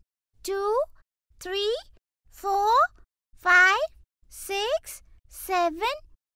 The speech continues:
eight, nine, ten, and eleven. Why is the pencil measuring eleven centimeters? We just measured it. It was ten centimeters then. It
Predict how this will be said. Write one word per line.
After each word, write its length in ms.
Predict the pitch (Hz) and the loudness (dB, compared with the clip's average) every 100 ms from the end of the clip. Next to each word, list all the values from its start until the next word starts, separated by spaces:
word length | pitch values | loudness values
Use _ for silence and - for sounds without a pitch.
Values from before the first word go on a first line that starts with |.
| - | -10
eight, 580 | 330 359 480 640 - - _ _ _ _ _ | -6 -4 -4 -4 -8 -20 _ _ _ _ _
nine, 420 | 294 294 294 330 480 605 - _ _ _ - | -2 0 0 -2 -4 -10 -20 _ _ _ -10
ten, 340 | 320 320 339 480 622 - _ | -4 -2 -2 -4 -10 -20 _
and 240 | 262 269 381 | -10 -8 -6
eleven. 880 | 466 554 554 554 480 466 480 480 466 - | -2 2 4 2 2 -2 -4 -8 -16 -10
Why 280 | 254 339 453 | -6 -4 -6
is 80 | 415 | -6
the 120 | 427 | -6
pencil 480 | 349 339 339 339 403 | -2 0 0 -2 0
measuring 600 | 294 269 277 339 370 349 - | 0 0 -2 -2 -2 -2 0
eleven 460 | 262 320 466 494 | 0 0 -2 -6
centimeters? 1080 | 415 294 240 226 208 202 190 202 175 170 - - | -4 -4 -4 -4 -6 -6 -6 -6 -6 -8 -14 -14
We 200 | 208 220 | -10 -10
just 460 | 180 240 302 - 254 | -8 -8 -8 -8 -4
measured 520 | 220 196 - 196 180 | -4 -4 -6 -6 -6
it. 260 | 180 165 - | -6 -8 -8
It 160 | 240 220 | -8 -6
was 260 | 233 294 | -4 -4
ten 200 | - 370 466 | -4 -4 -4
centimeters 720 | - 370 285 262 214 220 202 | -4 -2 0 -2 -6 -6 -6
then. 360 | - 196 170 180 _ | -4 -4 -4 -10 _
It 200 | 453 466 | -12 -8